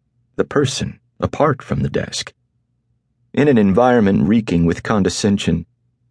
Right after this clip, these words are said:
he was inviting me to abandon my very small area of protection. He asked if I drank beer, if I played pinball,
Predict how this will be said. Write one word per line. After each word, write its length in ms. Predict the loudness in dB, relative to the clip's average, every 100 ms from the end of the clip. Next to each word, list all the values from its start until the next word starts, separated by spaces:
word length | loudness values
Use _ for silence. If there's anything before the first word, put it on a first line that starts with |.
| _ _
he 140 | -2 0
was 140 | 2
inviting 500 | 2 4 4 4 2
me 120 | 2 0
to 120 | 0
abandon 540 | 0 2 2 2 0
my 200 | 2 0
very 280 | 0 0 0
small 460 | -2 -2 0 0 0
area 360 | 2 2 0
of 140 | -2 -4
protection. 560 | -4 -4 -4 -12 -14 _ _ _ _ _ _ _ _ _
He 200 | -4 -2
asked 260 | 0 -2 -4
if 100 | -4
I 80 | -2
drank 320 | -2 -2 0
beer, 440 | 2 2 -2 -6 _ _ _ _ _ -8
if 140 | -4
I 80 | -2
played 300 | 0 -2 -2
pinball, 560 | -2 0 -2 -4 -10